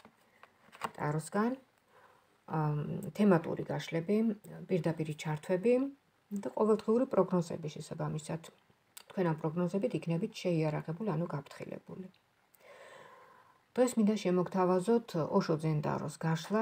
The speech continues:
ასეთ თემაზე. რაც ჩაიფიქრეთ, შეგისრულდებათ? ტაროს გაშლა ჩანაფიქრის ასრულებაზე. ხელშემშლელი და ხელშემწყობი ფაქტორები. ვნახოთ, აბა,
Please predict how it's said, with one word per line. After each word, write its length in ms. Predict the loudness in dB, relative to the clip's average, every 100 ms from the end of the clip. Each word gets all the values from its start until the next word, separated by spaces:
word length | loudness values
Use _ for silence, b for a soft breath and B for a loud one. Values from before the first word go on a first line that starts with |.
| 2
ასეთ 300 | 0 -4 -6
თემაზე. 520 | -2 0 0 -4 -4 -4 -4 -12 -20 -16 -4
რაც 260 | 2 2 0
ჩაიფიქრეთ, 680 | -4 2 2 2 -4 -4 -6
შეგისრულდებათ? 920 | -2 -2 -2 -2 -2 -2 2 2 2 -4 -20 _ _ _ _ _ b b b b
ტაროს 300 | -2 0 -2
გაშლა 380 | -2 -4 -4 -8
ჩანაფიქრის 800 | -6 0 2 2 -2 -6 -4 -6 -4
ასრულებაზე. 1080 | -4 -4 -6 -2 0 0 0 -6 -10 -10 -10 -10 b b b b b
ხელშემშლელი 920 | -4 0 0 2 2 2 2 2 2 2
და 200 | 2 2 0 -4
ხელშემწყობი 760 | -4 -4 -2 -2 -2 -4 -6 -4
ფაქტორები. 680 | -6 -8 -8 -10 -10 -14 -14 _ _
ვნახოთ, 400 | -2 -2 -2 -10
აბა, 220 | -8 -4